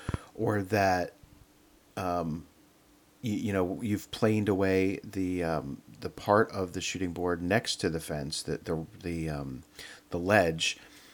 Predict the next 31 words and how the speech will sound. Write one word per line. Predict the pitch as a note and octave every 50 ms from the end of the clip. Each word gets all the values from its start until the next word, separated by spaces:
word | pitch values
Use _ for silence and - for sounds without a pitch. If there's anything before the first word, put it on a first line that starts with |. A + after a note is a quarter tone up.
| - - - -
You've | - G2 G2 - -
planed | - B2+ A#2 A2+ A2
that | G#2+ G#2+ G2+ F#2
away | F#2 F2+ G2 G#2 G#2+ G#2
a | G2
little | F#2 F#2 E2+ E2+ D#2+
bit, | - E2+ D#2+ D#2 - - - - - - - - _ _ _ -
um, | - F2 F2+ F2+ F2+
because | F#2 F#2 - - F#2+ F2
when | F2+ F#2+ F2+
you | F#2 F#2+ F#2
run | F2 F#2 G#2 G2+ G2+ F#2+
the | F#2
shooting | F2+ - - A#2 A2 G#2+ F#2+ F#2
board | F2 F2+ F2 F2 E2+ E2+
in, | G#2 A#2+ A2 G2 F#2 F#2
usually | F#2 F#2 F#2 - - G2+
those | F#2 F2+ F#2 F2+
first | - - - F2+ F2+ -
few | - - E2+ -
passes, | - - F#2 F#2 F#2+ - - F2 E2 D#2+ - - - - - - - - - -
that's | G2+ F#2 E2+ -
what | F#2+ E2+
happens, | - G2+ F#2+ F#2 - F2+ E2+ E2 F2
is | E2+ E2 -
you | F2
plane | D#2 - - F#2 F2+ F2+ F2
away | F2 F2 F2 F2
a | F2 E2
little | E2+ F2+ F2 E2+
bit | E2+ F2 - -